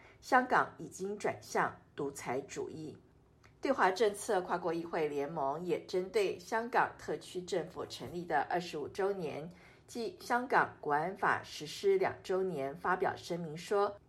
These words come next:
二十五年后，香港不再是我们曾经认识的城市，严厉的国家安全法已被用来惩罚异议、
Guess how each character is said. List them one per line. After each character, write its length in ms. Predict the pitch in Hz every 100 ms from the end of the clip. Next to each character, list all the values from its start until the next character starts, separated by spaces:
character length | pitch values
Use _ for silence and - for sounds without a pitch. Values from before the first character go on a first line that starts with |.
| _ - - -
二 120 | 220 214
十 160 | 214
五 100 | 202
年 240 | 185 180 175
后， 280 | 254 202 -
香 220 | - 294 285
港 240 | 190 175
不 120 | 160
再 260 | 160 180 170
是 300 | - - 175
我 160 | 139 135
们 180 | 131
曾 240 | 117 - 131
经 260 | - 202
认 200 | 202 175
识 240 | 175 - 160
的 160 | 135
城 280 | - - 110
市， 400 | - - 208 - - - - -
严 140 | 180
厉 160 | 220 202
的 220 | 175 160
国 160 | 170
家 200 | 165 180
安 200 | - 220
全 240 | - 170 170
法 340 | 175 139 - -
已 100 | 160
被 220 | 208 190
用 180 | 196 165
来 260 | 139 151
惩 200 | 180 - -
罚 220 | - 131 156
异 180 | 196
议、 380 | 180 190 185 123